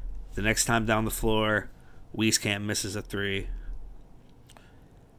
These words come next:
I guess there was a Patrick McCaffrey dunk in there, which was great, and we should talk about the McCaffrey dunks when we talk about the positive things that, that happened tonight, 'cause there were some of those. There were quite a few of those.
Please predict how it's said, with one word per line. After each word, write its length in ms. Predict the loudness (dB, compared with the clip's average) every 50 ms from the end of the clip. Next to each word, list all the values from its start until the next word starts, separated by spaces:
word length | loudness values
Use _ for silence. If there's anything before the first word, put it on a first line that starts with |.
| -10 -4
I 60 | 2
guess 180 | 2 4 4 4
there 120 | 4 4
was 100 | 4 4
a 60 | 2 4
Patrick 420 | 8 8 8 8 8 4 0 0
McCaffrey 540 | -2 -2 2 4 4 4 4 4 0 0 2
dunk 280 | 0 0 0 -2 -2
in 120 | -4 -2 -2
there, 160 | -2 0 0
which 180 | 0 -2 -2 -2
was 120 | -2 -2
great, 360 | 0 2 4 4 4 4 2
and 100 | 2 2
we 80 | 2 2
should 160 | 2 2 4
talk 220 | 6 6 6 6
about 160 | 6 2 2 2
the 80 | 0
McCaffrey 480 | -2 0 4 4 4 4 4 2 0 2
dunks 300 | 2 2 2 2 0 0
when 80 | -2
we 60 | 0 2
talk 180 | 2 2 4
about 160 | 2 -2 -2
the 40 | -2
positive 540 | 0 2 4 6 6 4 4 2 0 0 -2
things 280 | -2 -2 -2 -2 0 -2
that, 260 | -2 -2 -2 -4 -4
that 140 | -2 0 2
happened 340 | 2 2 2 0 -4 -6
tonight, 260 | -4 -4 -2 -2 -2 0
'cause 140 | -2 0
there 100 | 2 4
were 180 | 4 6 6 6
some 240 | 6 4 2 2 2
of 80 | 0
those. 240 | 0 0 0 0 0
There 100 | 0 0
were 100 | 0 0
quite 180 | 2 4 4 4
a 40 | 4
few 220 | 4 4 4 4
of 60 | 4
those. 300 | 0 -4 -8 -10 -12 -14